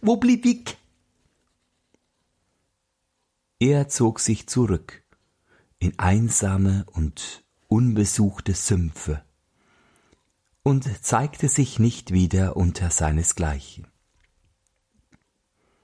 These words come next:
Die Vögel wollten sich nun über die Sache besprechen, und an einem schönen Maimorgen kamen sie alle aus Wäldern und Feldern zusammen.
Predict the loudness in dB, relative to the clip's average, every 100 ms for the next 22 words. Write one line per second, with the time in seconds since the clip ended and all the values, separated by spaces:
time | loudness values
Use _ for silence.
0 | _ _ _ _ _ _ _ _ _ _
1 | _ _ -2 -2 2 2 4 2 2 0
2 | 0 0 0 0 2 4 4 2 2 0
3 | 0 0 0 0 -2 -2 -4 -6 -4 -4
4 | -4 -12 -16 _ _ _ _ _ _ _
5 | _ _ _ _ 0 0 0 -2 2 2
6 | 2 0 2 0 0 0 2 4 4 4
7 | 2 2 2 0 -4 -8 -8 -10 -12 _
8 | _ _ _ _ _ _ _ -2 0 2
9 | 2 0 0 0 0 -2 -2 -2 0 2
10 | 2 0 2 0 -4 -10 _ 0 0 0
11 | 0 0 0 0 0 -2 -2 -2 0 0
12 | 0 -4